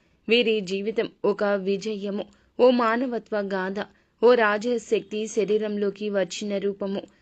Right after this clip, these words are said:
అడవిలో సింహం ఎలా తిరుగుతుందో వీరు కూడా సమాజంలో అంతే ధైర్యంతో, గంభీరత్వంతో తిరుగుతూ ఉంటారు.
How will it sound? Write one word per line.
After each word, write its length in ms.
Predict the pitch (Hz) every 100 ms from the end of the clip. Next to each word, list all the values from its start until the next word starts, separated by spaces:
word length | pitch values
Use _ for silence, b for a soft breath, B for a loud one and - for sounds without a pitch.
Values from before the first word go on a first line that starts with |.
| b -
అడవిలో 520 | 202 233 240 226 220
సింహం 460 | 220 233 214 220 214 -
ఎలా 260 | 202 208
తిరుగుతుందో 760 | 214 214 208 196 202 196 202 - b b b
వీరు 200 | 226 247
కూడా 360 | 247 226 208 208
సమాజంలో 720 | 214 214 196 196 208 208 208 -
అంతే 300 | 180 180 202
ధైర్యంతో, 680 | 180 180 185 190 196 196 440 b b b 214
గంభీరత్వంతో 1040 | 247 254 330 277 202 - 208 196 196 226
తిరుగుతూ 600 | 247 208 202 196 196 196
ఉంటారు. 560 | 214 202 196 202 196